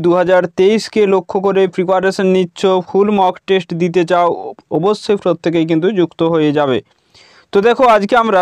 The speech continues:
পিঁয়াজে, কোলবার্গ এবং ভাইগোটস্কি থেকে অত্যন্ত গুরুত্বপূর্ণ কয়েকটি প্রশ্ন আমরা আলোচনা করে নেব। তো প্রথম প্রশ্ন দেখে নাও যে পিঁয়াজেকে কোন ধরনের নির্মিতিবাদের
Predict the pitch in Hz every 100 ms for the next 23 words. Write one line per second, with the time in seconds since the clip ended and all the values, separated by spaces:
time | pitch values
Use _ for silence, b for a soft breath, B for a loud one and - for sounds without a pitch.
0 | 175 196 208 208 208 220 214 196 185 190
1 | 196 175 175 185 220 190 180 185 202 196
2 | - 214 196 180 170 160 170 - 220 220
3 | 214 220 165 156 190 - 196 190 180 165
4 | 147 - B B B B - 202 220 -
5 | 214 185 175 - 214 202 190 185 180 165
6 | 170 180 170 165 165 147 131 113 - b
7 | b b 190 190 214 214 254 233 233 214
8 | 233 214 185 180 139 131 - _ _ _
9 | 156 185 233 208 208 233 233 240 247 240
10 | - 202 233 214 214 202 202 208 202 190
11 | 190 214 208 220 196 165 185